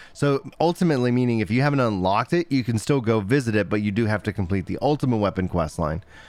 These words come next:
For your permitted islands, you may, uh, visit the island sanctuaries of friends, free company members, and party members. It should be noted, however, the owner of the island sanctuary must enable access for others to visit it. When selecting a destination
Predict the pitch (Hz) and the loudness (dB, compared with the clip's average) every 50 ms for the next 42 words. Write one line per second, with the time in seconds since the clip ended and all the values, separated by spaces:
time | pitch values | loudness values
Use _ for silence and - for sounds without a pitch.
0 | - - - - - - 143 156 160 156 - 147 139 127 120 - - 135 156 190 | -20 -20 -20 -14 -8 -4 -2 0 0 0 0 0 0 0 0 2 2 2 2 2
1 | 208 220 185 135 117 107 104 113 131 165 - - - 127 131 135 139 139 139 143 | 2 4 4 4 4 4 2 0 0 -2 -4 -4 -2 0 2 2 4 2 2 0
2 | 143 - 123 110 117 135 139 127 156 151 - 123 131 123 110 117 120 120 117 101 | 0 0 0 0 2 0 2 0 -2 -2 0 0 0 2 2 2 2 0 0 0
3 | - 120 120 107 - 113 113 113 110 98 95 85 - - 117 110 101 101 120 151 | 0 -2 -2 0 0 0 2 2 2 0 -2 -4 -2 0 0 2 2 2 0 -2
4 | 139 - - - - - 120 165 180 165 - 147 123 110 104 98 90 85 87 90 | -4 -6 -12 -20 -8 -4 -2 -2 0 2 0 0 2 2 2 0 0 0 0 0
5 | 92 87 - - 135 139 143 127 123 139 151 156 139 110 85 73 64 - - - | -2 -2 -2 -2 0 0 0 0 0 0 2 2 2 0 -2 -2 -6 -12 -16 -20
6 | _ - - - - - - _ - 139 131 - 185 180 208 185 165 131 120 123 | _ -20 -20 -20 -20 -20 -12 _ -6 -4 -2 0 0 2 2 4 4 4 2 2
7 | 131 123 110 120 120 123 131 156 147 131 117 113 - - - - - - 120 123 | 0 0 2 2 2 2 2 2 2 2 0 0 -2 -8 -18 -12 -6 -2 -2 0
8 | 127 135 147 156 165 170 160 160 139 120 127 135 135 123 - 120 117 113 - 117 | 2 2 2 2 2 2 2 2 2 2 2 0 0 0 0 -2 -2 0 0 0
9 | 110 107 107 107 107 107 - - 113 113 110 104 98 127 135 139 135 95 92 101 | 0 2 2 2 0 0 0 0 0 0 0 0 0 0 2 2 0 0 0 0
10 | 101 92 - 104 101 92 - - 101 101 98 98 98 95 90 - 98 92 120 131 | -2 -2 -2 -2 -2 -2 -4 -4 -2 0 0 0 0 -2 -2 -2 -2 0 0 0
11 | 113 104 90 82 76 - - - - - - - - 117 135 156 156 - 160 151 | 0 -2 -4 -4 -4 -8 -10 -16 -20 -20 -14 -6 -2 -2 0 0 0 0 0 0
12 | 143 139 - 135 120 113 101 107 98 - - 104 127 175 190 - - 107 92 90 | 2 2 0 0 0 2 2 0 0 0 0 0 2 2 0 0 0 0 0 -2
13 | 85 | -4